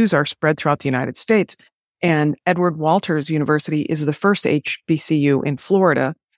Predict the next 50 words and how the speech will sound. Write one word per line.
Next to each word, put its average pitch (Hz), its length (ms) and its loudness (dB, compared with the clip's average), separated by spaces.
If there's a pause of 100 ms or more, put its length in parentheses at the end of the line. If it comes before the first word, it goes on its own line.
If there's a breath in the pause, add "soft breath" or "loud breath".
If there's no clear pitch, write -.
I 127 60 -10
believe 165 460 0
it - 160 -2
was 143 440 -2
opened 165 500 -2
in 151 220 -2
the 143 180 0
eighteen 202 800 0
hundreds. 214 640 -2 (320)
So - 140 0
the 185 100 2
H 220 240 0
B 254 100 0
C 170 260 2
Us 170 120 0
have 147 200 -2
faced 151 400 -2
a 147 40 0
lot 139 280 0
of 156 260 -4
threats, - 360 -2
particularly, 156 920 0 (280)
according 202 300 -2
to - 80 -10
the 160 120 0
F 151 160 -2
B 160 100 0
I, 139 280 2
twenty 180 340 4
bomb 143 240 -2
threats - 320 -8
just - 260 -8
in 143 80 -4
the 139 80 -6
past 139 380 -6
year. 151 400 -2 (500)
And 165 200 0
it 196 120 -2
just - 180 -2
really 180 240 4
speaks 180 340 -2
to - 80 -4
the 151 100 -4
racial 156 300 -2
tension 175 380 -4
that - 120 -4
we 143 100 -2
have 147 180 -2
here 143 340 -4
in, 147 220 -4